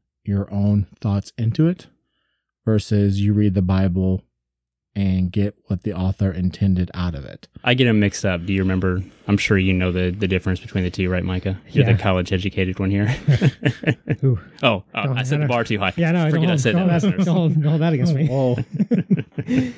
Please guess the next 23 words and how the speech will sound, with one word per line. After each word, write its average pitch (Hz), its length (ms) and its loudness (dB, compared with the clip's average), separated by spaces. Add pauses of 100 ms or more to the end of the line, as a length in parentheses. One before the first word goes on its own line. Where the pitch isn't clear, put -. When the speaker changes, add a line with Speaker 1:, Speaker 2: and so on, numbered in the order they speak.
(280)
Speaker 3:
Yeah, 131 200 0
exegesis 160 540 0
is 135 100 0
when 139 140 0
you 127 80 0
bring 135 340 0
the 120 140 -2
truth 139 440 -2
out 139 160 0
of 123 60 2
the 120 100 2
passage. 139 480 -4
Speaker 1:
Okay. 90 260 -6 (340)
Speaker 3:
So 117 160 -2
exit, 139 580 0 (200)
exo, 127 540 0 (160)
Jesus. 127 540 0 (640)
So 117 320 -2 (120)
isogesis 120 560 0
would 120 100 0
be 117 180 0
the 117 200 -4
opposite. 139 380 -6